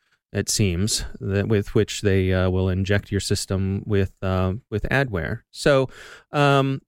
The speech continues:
just, uh, one to keep an eye out for. If you get, uh, a request to look at video from your friends,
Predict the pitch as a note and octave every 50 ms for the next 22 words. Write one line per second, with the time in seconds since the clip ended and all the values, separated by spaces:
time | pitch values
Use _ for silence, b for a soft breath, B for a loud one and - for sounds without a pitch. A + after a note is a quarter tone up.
0 | _ _ _ G#3+ - F#3+ F#3 - _ - E3+ D#3+ D#3 D#3 F3 G3 G3 F3+ - G#3
1 | G3+ F#3 F#3 D#3+ C#3 - D3 D#3 E3 E3 D#3 D#3 - D3+ - - D#3 D#3 D#3 D#3+
2 | F3 E3+ D3 - - C3 A#2+ - D3 D3 D3 - - C#3 B2+ B2+ B2+ B2 - B2+
3 | B2 B2 _ - D#3 D3 C#3+ - - C#3+ C3 C3+ B2+ - C3 G#2+ - - B2 B2
4 | C3+ C#3 C#3 C3 C3 C3 C3 - - B2+ A#2+ A#2 A2+ A#2 A#2 A2+ A2 G#2+ - -
5 | - C#3 C#3+ C#3+ D3 D3 D3 D3+ D3 - -